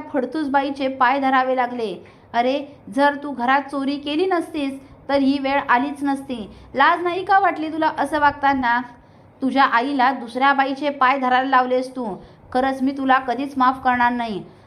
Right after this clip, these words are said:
आणि आत्ताच्या आत्ता माझे सगळे एक लाख रुपये द्यायचे, नाहीतर मी तुला घरातून बाहेर काढेन." आता मात्र निरूपाने अशी धमकी दिल्यामुळे पंकजला भीती वाटते, तो घाबरतो.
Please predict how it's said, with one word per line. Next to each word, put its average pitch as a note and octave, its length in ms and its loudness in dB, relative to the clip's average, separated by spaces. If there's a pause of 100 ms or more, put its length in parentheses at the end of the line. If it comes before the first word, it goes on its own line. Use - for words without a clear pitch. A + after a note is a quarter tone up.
आणि D4+ 240 2
आत्ताच्या E4 460 2
आत्ता E4+ 280 2
माझे D4+ 300 0
सगळे C#4+ 280 0
एक C#4 280 0
लाख D#4+ 240 2
रुपये D#4+ 220 -2
द्यायचे, C#4 600 -2 (180)
नाहीतर C4 320 -2
मी C4+ 160 0
तुला C#4 280 2
घरातून B3+ 540 -4
बाहेर A#3 260 0
काढेन." G#3+ 400 -2 (400)
आता G#3+ 260 0
मात्र B3 360 -2 (540)
निरूपाने F4+ 520 2
अशी E4+ 240 -2
धमकी C#4+ 340 0
दिल्यामुळे D4+ 520 2
पंकजला C4 640 0
भीती A#3+ 280 -6
वाटते, C4 360 -2
तो C4 140 -4
घाबरतो. G#3+ 680 -6